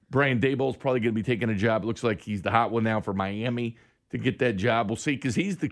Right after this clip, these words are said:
he was the answer key for Josh Allen. He's the one that, you know, made him better. But I think this is the year you're starting to see some of these teams like the Bills and the Chiefs rated, except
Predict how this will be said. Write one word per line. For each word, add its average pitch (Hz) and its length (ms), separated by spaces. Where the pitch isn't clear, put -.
he 143 180
was 170 140
the 147 180
answer 143 220
key 123 200
for 98 120
Josh 104 320
Allen. 98 260
He's 131 160
the 143 100
one 131 260
that, 113 140
you 127 80
know, 127 100
made 123 240
him 110 140
better. 123 400
But 143 200
I 147 80
think 147 260
this 156 180
is 135 140
the 123 100
year 131 300
you're 110 140
starting 120 260
to 107 60
see 120 200
some 110 200
of 107 40
these 101 140
teams 110 300
like 101 160
the 90 60
Bills 101 400
and 90 100
the 92 40
Chiefs 104 300
rated, 135 260
except 208 540